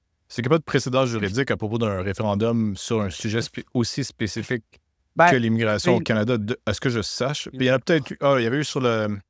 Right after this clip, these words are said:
Speaker 1: pardon, les mesures de guerre avant la Première et la Deuxième Guerre mondiale, de
Speaker 2: Ouais.
Speaker 1: mémoire, il y avait des référendums, mais c'est tout, là, à ce que je sache.
Speaker 2: Oui, mais tu sais, un référendum au Canada, c'est consultatif, c'est pas exécutif.
Speaker 1: Ouais,
Speaker 2: Donc, en fait, c'est,
Speaker 1: exact.
Speaker 2: c'est une mesure qui est vide de sens. Un référendum n'a pas de sens.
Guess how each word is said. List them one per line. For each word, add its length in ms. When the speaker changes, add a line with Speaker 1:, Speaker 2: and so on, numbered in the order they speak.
Speaker 1:
pardon, 200
les 100
mesures 220
de 100
guerre 280
avant 120
la 220
Première 400
et 160
la 100
Deuxième 240
Guerre 140
mondiale, 460
de 100
Speaker 2:
Ouais. 240
Speaker 1:
mémoire, 320
il 20
y 40
avait 120
des 80
référendums, 580
mais 80
c'est 140
tout, 220
là, 80
à 20
ce 80
que 80
je 80
sache. 240
Speaker 2:
Oui, 140
mais 160
tu 80
sais, 180
un 140
référendum 560
au 40
Canada, 280
c'est 140
consultatif, 760
c'est 160
pas 120
exécutif. 560
Speaker 1:
Ouais, 160
Speaker 2:
Donc, 140
en 100
fait, 120
c'est, 160
Speaker 1:
exact. 260
Speaker 2:
c'est 160
une 60
mesure 320
qui 100
est 40
vide 200
de 100
sens. 520
Un 60
référendum 500
n'a 100
pas 100
de 80
sens. 520